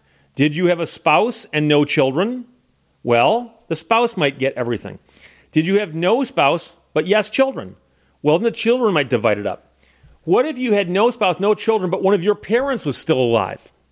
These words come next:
What if you had a sibling and a parent? And I'm not making this up. There's this whole, it's like, it's like one of those, it looks like a family tree,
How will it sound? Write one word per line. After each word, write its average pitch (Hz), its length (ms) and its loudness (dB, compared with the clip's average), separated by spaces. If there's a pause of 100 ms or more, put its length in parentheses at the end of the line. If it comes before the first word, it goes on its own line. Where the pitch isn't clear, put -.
(580)
What 185 200 2
if 269 140 -2
you 233 160 -2
had 202 160 2
a 180 80 -2
sibling 143 580 -4 (580)
and 190 220 0
a - 40 0
parent? 202 580 -6 (340)
And 160 160 0
I'm 160 140 2
not 220 180 0
making 220 180 0
this 196 140 0
up. 165 120 -2
There's 156 160 2
this 151 100 -4
whole, 233 400 2 (420)
it's 185 140 -2
like, 185 180 -2
it's 185 200 -2
like 202 160 2
one 196 100 0
of 185 60 4
those, 165 240 0
it 170 60 -2
looks 208 160 0
like 196 60 -8
a 156 40 -8
family 139 260 0
tree, 151 340 0